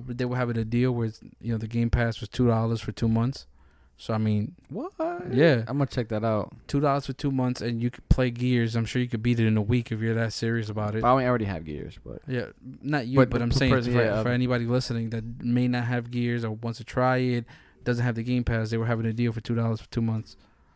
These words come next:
Speaker 1: You
Speaker 2: Yeah,
Speaker 1: know, for
Speaker 2: check
Speaker 1: the
Speaker 2: that
Speaker 1: Ultimate
Speaker 2: out.
Speaker 1: Game Pass, and I think it included Gold too.
Speaker 2: Wow.
Speaker 1: Yeah.
Speaker 2: That's phenomenal.
Speaker 1: At least that was, that was the deal they were offering me. I know
Speaker 2: If you,
Speaker 1: Talon
Speaker 2: if you get that now,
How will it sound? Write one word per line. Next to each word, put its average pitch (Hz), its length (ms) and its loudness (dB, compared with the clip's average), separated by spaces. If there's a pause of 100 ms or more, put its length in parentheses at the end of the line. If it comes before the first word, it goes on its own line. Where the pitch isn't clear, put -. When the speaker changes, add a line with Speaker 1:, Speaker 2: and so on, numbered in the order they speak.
(460)
Speaker 1:
You 117 100 -4
Speaker 2:
Yeah, 110 60 0
Speaker 1:
know, 107 80 -2
for - 80 -8
Speaker 2:
check 113 80 0
Speaker 1:
the - 60 -2
Speaker 2:
that 92 60 -2
Speaker 1:
Ultimate 113 360 4
Speaker 2:
out. - 20 -10
Speaker 1:
Game 117 220 0
Pass, 113 300 0
and 110 100 -2
I - 20 -4
think 117 200 -2
it 110 80 0
included 110 420 0
Gold 110 360 -2
too. 110 280 -2 (960)
Speaker 2:
Wow. 71 600 -12 (280)
Speaker 1:
Yeah. 135 240 0
Speaker 2:
That's 110 140 -4
phenomenal. 82 600 -12
Speaker 1:
At 123 120 2
least 139 160 0
that 151 120 6
was, 156 100 -4
that 143 160 0
was 156 100 0
the 135 60 -4
deal 131 200 0
they 123 80 2
were 117 160 -2
offering 117 400 -2
me. 123 260 2 (580)
I 113 60 -6
know 123 60 -4
Speaker 2:
If 131 40 -2
you, 135 60 -2
Speaker 1:
Talon 117 280 4
Speaker 2:
if 151 100 0
you 185 80 2
get 196 220 4
that 143 180 2
now, 151 500 -2